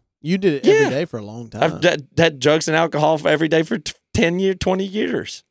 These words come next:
Speaker 2: What are you talking about? <laughs> Th-, that's what I'm talking. That's what I'm saying. Or I exercise. I'm doing the, you know what I mean? I'm always doing something. You
Speaker 1: Yeah.
Speaker 2: gotta be doing something. I'm just saying,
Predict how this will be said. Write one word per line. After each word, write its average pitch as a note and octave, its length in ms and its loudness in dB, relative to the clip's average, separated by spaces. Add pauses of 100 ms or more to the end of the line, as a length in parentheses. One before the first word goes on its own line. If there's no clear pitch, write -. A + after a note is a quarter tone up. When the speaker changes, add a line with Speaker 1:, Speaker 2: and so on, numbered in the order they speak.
(200)
Speaker 2:
What D3+ 100 2
are - 40 4
you F3 40 0
talking F#3 300 0
about? A2+ 320 -2
<laughs> - 1200 -12
Th-, - 200 -8
that's - 360 -8
what D3+ 100 4
I'm F#3 100 2
talking. E3 260 2
That's D3+ 140 0
what D#3 100 2
I'm D3 80 0
saying. F#3+ 200 2
Or E3+ 180 8
I D3 120 4
exercise. D3+ 680 2
I'm C#3+ 140 -2
doing D3 220 2
the, C3+ 140 2 (360)
you F3+ 100 4
know F3+ 60 6
what F3 80 4
I - 20 2
mean? F3+ 140 4
I'm D#3+ 60 4
always E3+ 260 4
doing D#3+ 180 4
something. - 220 2
You - 60 6
Speaker 1:
Yeah. F3 40 6
Speaker 2:
gotta E3 80 2
be E3 80 2
doing D3+ 220 0
something. E3+ 480 0 (260)
I'm C3 140 0
just D3+ 220 0
saying, C#3 460 2